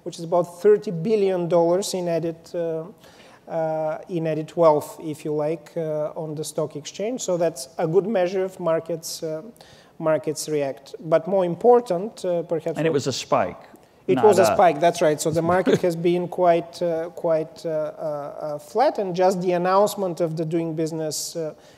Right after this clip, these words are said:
Speaker 1: improvement in rankings got three hundred and ninety-seven points, uh,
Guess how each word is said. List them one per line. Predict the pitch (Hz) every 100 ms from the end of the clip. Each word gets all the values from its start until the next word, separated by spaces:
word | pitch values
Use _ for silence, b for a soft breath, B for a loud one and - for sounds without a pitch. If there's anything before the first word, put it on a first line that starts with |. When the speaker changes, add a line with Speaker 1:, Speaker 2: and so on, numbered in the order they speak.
| B 170
Speaker 1:
improvement | 160 - 165 160 156 147
in | 185 175
rankings | 208 240 214 185 190
got | 165 160 - -
three | - - 190
hundred | 180 160 160
and | 160
ninety-seven | 156 151 147 - 151 151 147
points, | 151 143 156 -
uh, | 156